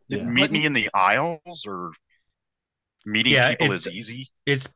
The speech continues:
Speaker 4: Permanent Daylight, Louis
Speaker 3: Oh,
Speaker 4: Mistreated, You Never Wash
Speaker 3: yeah.
Speaker 4: Up, The Trickster,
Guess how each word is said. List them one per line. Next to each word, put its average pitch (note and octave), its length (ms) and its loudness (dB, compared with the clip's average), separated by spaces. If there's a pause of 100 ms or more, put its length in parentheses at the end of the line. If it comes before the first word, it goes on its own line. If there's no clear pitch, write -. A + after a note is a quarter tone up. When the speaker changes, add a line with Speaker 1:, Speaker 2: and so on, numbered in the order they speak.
Speaker 4:
Permanent F3 460 2
Daylight, C#3 640 2 (460)
Louis C#3+ 360 -4
Speaker 3:
Oh, D#3 60 -8
Speaker 4:
Mistreated, C3+ 720 -2
You B2 100 -8
Never B2+ 240 0
Wash B2+ 320 0
Speaker 3:
yeah. B2+ 100 2
Speaker 4:
Up, - 120 -6
The A2+ 80 -12
Trickster, C3 720 -2